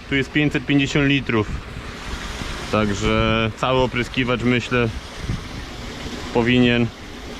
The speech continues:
być. <clears throat>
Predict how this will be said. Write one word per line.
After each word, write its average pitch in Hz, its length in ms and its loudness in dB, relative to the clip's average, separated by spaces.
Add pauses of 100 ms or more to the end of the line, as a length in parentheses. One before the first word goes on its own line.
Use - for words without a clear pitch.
(1300)
być. 120 380 4 (3000)
<clears throat> 151 440 2